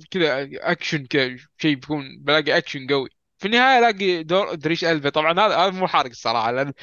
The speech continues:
لأن هذا صار في الحلقة الأولى. يعني إدريس ألبا ت-، ت-، تتوقعون وش شغلته في ال-، في المسلسل؟ حاطين لك في المسلسل إنه هو شغلته مفوض حق شركات. يعني وا-، واحد يرسلون الشركات حق شركات ثانية يتفاهم معاهم. بس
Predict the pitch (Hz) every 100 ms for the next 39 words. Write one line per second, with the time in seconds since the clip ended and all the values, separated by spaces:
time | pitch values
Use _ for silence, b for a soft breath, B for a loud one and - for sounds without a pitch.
0 | B 147 156 180 156 190 151 151 165 147
1 | 143 127 - - _ _ 123 123 127 -
2 | - _ - 139 233 240 247 214 190 180
3 | 160 156 160 139 160 _ _ - 175 -
4 | 226 220 214 220 - 180 160 139 117 123
5 | 117 110 101 95 127 120 120 110 95 120
6 | _ - - 147 262 277 214 185 175 233
7 | 214 180 180 208 196 190 196 196 226 233
8 | 262 _ - 156 151 190 220 233 233 -
9 | 170 185 160 151 78 _ _ _ 131 135
10 | 147 131 147 185 190 175 190 185 165 160
11 | 170 196 180 - 165 196 180 160 156 160
12 | 160 185 180 190 214 226 233 - _ -
13 | - 170 160 147 131 107 123 _ _ 143
14 | 127 -